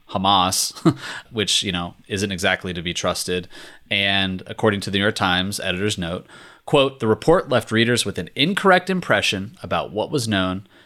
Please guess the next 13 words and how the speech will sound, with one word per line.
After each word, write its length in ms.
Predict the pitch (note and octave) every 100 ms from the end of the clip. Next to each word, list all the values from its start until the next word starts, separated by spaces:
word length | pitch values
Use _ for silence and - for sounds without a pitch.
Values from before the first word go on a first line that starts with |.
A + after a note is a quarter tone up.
| _ -
and 120 | G2
how 140 | G2+
credible 720 | F#2 - A2 G#2 G2 F#2 F2+ _ _ _ _
the 100 | G2
account 420 | F2+ - F2 E2 - _ _ -
was." 520 | F#2 F2 D2 - - - - -
Now, 380 | A#2+ G2+ - -
a 80 |
few 140 | - B2
days 240 | G2+ G2+
later, 520 | D3+ F#3+ A2 A2 D3+ _ _ _ _ -
Charlotte 420 | - B2 F#2+ F2
Klein, 560 | B2 C3 A2+ G2 A2+